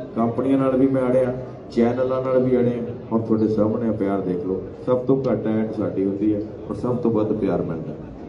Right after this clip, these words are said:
ਔਰ ਇਹ ਸਾਡੇ ਚਾਹੁਣ ਵਾਲੇ ਇਹ ਗੱਲ ਸ਼ਾਇਦ ਸਮਝਦੇ ਆ ਕਿ ਮੈਂ ਉਹਨਾਂ ਵਰਗਾ ਹਾਂ। ਇਸੇ ਕਰਕੇ ਟੈਟੂ ਬਣਦੇ, ਨਹੀਂ ਤਾਂ ਨੌਜਵਾਨ ਮੁੰਡਾ ਤਾਂ ਆਪਣੀ ਮਹਿਬੂਬਾ ਦਾ ਬਣਾਉਂਦਾ,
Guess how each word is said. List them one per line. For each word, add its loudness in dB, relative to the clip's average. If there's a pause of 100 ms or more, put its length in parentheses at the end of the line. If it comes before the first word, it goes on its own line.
(300)
ਔਰ 6
ਇਹ 6
ਸਾਡੇ 0 (280)
ਚਾਹੁਣ 4
ਵਾਲੇ 2
ਇਹ 2
ਗੱਲ 2
ਸ਼ਾਇਦ 0
ਸਮਝਦੇ 2
ਆ 0
ਕਿ -2
ਮੈਂ 0
ਉਹਨਾਂ 2
ਵਰਗਾ 0
ਹਾਂ। -4 (800)
ਇਸੇ 2
ਕਰਕੇ 2
ਟੈਟੂ 6
ਬਣਦੇ, 0
ਨਹੀਂ 2
ਤਾਂ 4
ਨੌਜਵਾਨ 4
ਮੁੰਡਾ 2
ਤਾਂ -2
ਆਪਣੀ -2
ਮਹਿਬੂਬਾ 2
ਦਾ 4
ਬਣਾਉਂਦਾ, 2